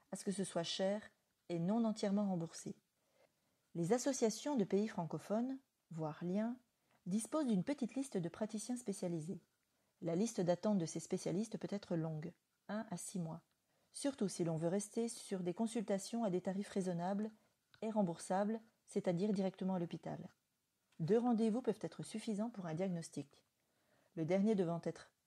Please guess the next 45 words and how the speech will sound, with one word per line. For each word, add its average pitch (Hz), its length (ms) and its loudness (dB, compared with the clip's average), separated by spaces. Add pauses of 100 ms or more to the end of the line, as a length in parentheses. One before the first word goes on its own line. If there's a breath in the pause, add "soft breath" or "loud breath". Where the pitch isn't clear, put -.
(300)
dans 240 220 0
un 226 80 6
hôpital, 190 520 -2 (180)
si - 160 -4
le 151 80 0
praticien 214 560 -2
décide 220 520 0 (440)
qu'un 165 140 -4
médicament 190 520 4
spécifique 185 580 -2
au 156 40 -4
T 185 160 -2
D 170 140 2
A 160 160 0
H 202 100 -6
doit 170 120 -2
être 196 220 -6
prescrit. - 480 -8 (1120 soft breath)
Ce - 140 0
trouble 233 320 2
étant 190 200 2
décrit 208 420 0
dans 160 140 -4
la 151 140 -2
Bible 175 320 0
des 156 120 2
troubles 185 320 0
psychiatriques - 680 -4
D 185 140 6
S 208 180 4
M 180 180 0
quatre 165 340 -2 (100)
ou 175 200 -2
sim 165 320 0
dix, 165 400 -4 (540 soft breath)
c'est, 208 320 -2
les 202 100 8
psychiatres 247 540 0
procèdent 220 460 2
à 180 100 8
un 185 100 4
diagnostic 202 540 2
sous 214 140 -4
forme 214 280 4
d'entretien, 190 640 0